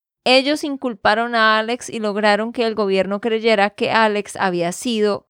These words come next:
el que mató a la chica. Así que después de estar dieciocho años injustamente en la cárcel, él sale a buscar venganza contra esta familia,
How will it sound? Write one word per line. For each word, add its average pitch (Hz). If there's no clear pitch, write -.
el 180
que 175
mató 175
a 202
la 196
chica. -
Así 214
que 262
después 247
de 311
estar 220
dieciocho 220
años 220
injustamente 185
en 185
la 202
cárcel, 208
él 202
sale 226
a 202
buscar 196
venganza 233
contra 190
esta 202
familia, 262